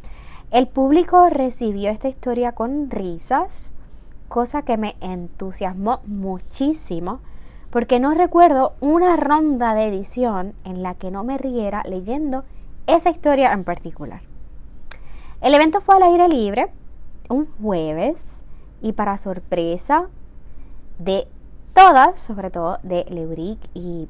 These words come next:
para mi sorpresa, llegaron alrededor de ciento setenta y cinco personas.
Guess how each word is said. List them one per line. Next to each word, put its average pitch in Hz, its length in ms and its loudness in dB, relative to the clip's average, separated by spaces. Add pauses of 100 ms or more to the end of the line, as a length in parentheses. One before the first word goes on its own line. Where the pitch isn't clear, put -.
para 156 220 -6
mi 190 240 -10
sorpresa, 190 720 -6
llegaron 196 340 2
alrededor 240 460 6
de 285 140 4
ciento 269 480 2
setenta 208 520 -4
y 175 80 -8
cinco 226 600 -6
personas. - 1160 -10